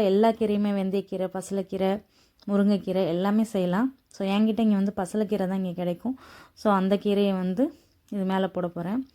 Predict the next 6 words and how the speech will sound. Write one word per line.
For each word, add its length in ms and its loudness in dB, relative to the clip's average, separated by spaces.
அவ்வளவுதான், 440 4
முடிஞ்சுச்சு. 440 0
இதுக்கப்புறம் 460 0
மேல 200 6
ஒரு 100 0
தாளிப்பு 300 2